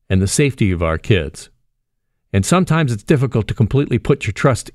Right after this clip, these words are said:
in officials to say, "Well, it's good, it's all fine." Because even though public health officials here are saying that the risk here is minimal, in China,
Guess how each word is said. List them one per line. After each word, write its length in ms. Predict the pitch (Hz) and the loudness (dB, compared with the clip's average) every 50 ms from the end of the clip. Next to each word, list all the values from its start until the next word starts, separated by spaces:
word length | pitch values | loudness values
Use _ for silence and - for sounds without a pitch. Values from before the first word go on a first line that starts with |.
| - | -2
in 320 | 165 143 131 120 120 120 - - - _ | 0 0 2 2 0 -2 -6 -12 -8 _
officials 540 | - 90 - - 139 123 - - 98 85 - | -6 -2 2 2 2 2 2 0 -2 -2 -2
to 100 | - 110 | -2 -2
say, 280 | - - - 110 101 92 | 0 0 2 2 2 2
"Well, 220 | 101 143 147 123 | 2 2 2 2
it's 200 | 101 107 - - | 0 0 -2 0
good, 240 | - 185 160 117 90 | 2 2 2 2 0
it's 120 | - - | 0 0
all 180 | 131 123 120 107 | 2 2 0 0
fine." 400 | - - 131 110 92 73 73 - - - - _ _ _ _ _ _ _ _ _ _ _ - | 2 2 2 2 2 0 -2 -6 -12 -20 -20 _ _ _ _ _ _ _ _ _ _ _ 0
Because 400 | 113 - 143 135 123 110 - 262 | 2 2 4 2 2 2 0 0
even 340 | 175 165 160 151 151 135 | 0 2 2 2 2 2
though 400 | 131 156 160 143 120 107 113 135 - - - - _ _ _ _ _ _ _ _ | 2 2 2 2 2 2 0 -2 -4 -8 -16 -20 _ _ _ _ _ _ _ _
public 300 | - 139 131 131 113 - | 2 2 4 2 2 2
health 200 | 135 135 117 - | 0 0 0 0
officials 600 | 110 - - 117 - - 110 90 - - - - | 0 0 0 0 2 0 -4 -4 -6 -10 -14 -2
here 380 | - - 101 - 123 98 104 - | 0 2 2 4 2 0 -2 0
are 180 | - 117 104 98 | 0 2 2 2
saying 520 | - - - 127 117 110 107 107 107 120 - - - - _ _ _ _ _ - | 0 0 2 2 2 2 2 2 0 -2 -6 -12 -20 -20 _ _ _ _ _ -2
that 360 | 123 123 107 104 104 110 - - - - _ _ _ _ _ - | 0 2 2 2 0 -2 -6 -12 -20 -20 _ _ _ _ _ 0
the 120 | 113 113 | 0 2
risk 360 | 104 143 170 131 - - - | 2 2 0 0 -2 -6 -10
here 580 | - - - - 202 240 196 113 80 85 120 - - _ _ _ _ | -14 -6 0 2 2 4 4 2 0 -2 -6 -8 -12 _ _ _ _
is 200 | - 120 101 90 | 2 2 2 4
minimal, 480 | 104 104 104 95 90 82 78 90 110 127 - - - _ _ _ _ _ _ - | 2 2 2 2 0 0 -2 -2 -4 -6 -8 -14 -20 _ _ _ _ _ _ 4
in 140 | 135 143 | 4 4
China, 520 | 143 - - 214 226 220 139 92 85 127 | 4 2 2 2 2 2 2 0 -2 -4